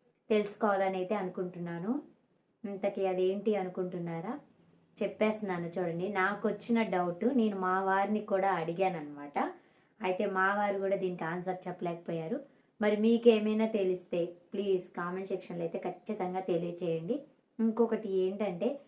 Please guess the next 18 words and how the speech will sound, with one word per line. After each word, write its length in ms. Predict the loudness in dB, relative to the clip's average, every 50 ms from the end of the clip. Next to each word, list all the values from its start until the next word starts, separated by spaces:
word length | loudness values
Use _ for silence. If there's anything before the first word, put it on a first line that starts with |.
| _ _ _ _ _ -2
మనకు 320 | 0 2 2 4 4 2
తెలియని 580 | 0 8 8 8 8 10 8 6 6 4 4 4
దాన్ని 560 | 6 6 6 6 2 2 2 2 2 0 0 -4
గురించి 460 | -4 -4 -4 -4 -6 -6 -4 -4 -4
మనం 300 | -2 -2 -2 -2 -2 -4
తెలుసుకోవడంలో 880 | -2 0 0 0 0 -2 -2 0 2 2 4 2 0 -2 -2 0 2
ఎలాంటి 500 | 2 2 2 0 -2 -4 -4 -4 -4 -6
తప్పు 360 | -4 -4 -6 -6 -6 -4 -4
లేదు 280 | -2 0 2 2 2 2
కదా. 320 | 0 -2 -2 -2 -2 -2 -2 -6 -14 _ _ _ _ _ -6
ఇప్పుడు 280 | -6 -4 2 6 6
నేను 460 | 6 6 6 4 4 4 4 4 4 4
వేసే 400 | 6 6 4 4 4 4 4 4
క్వశ్చన్ 520 | 6 4 2 2 2 -2 -2 -2 -2 -4 -6 -10 _ _ _ _ _ _ _ _ 2
మీలో 500 | 4 4 6 6 6 6 6 6 6 6
మీకు 260 | 6 4 2 0 0
ఎంతమందికి 720 | 0 0 0 0 -2 0 2 4 4 4 2 -2 -2 -4 -2
తెలుసు? 460 | 0 0 0 0 0 -4 -6 -8 -10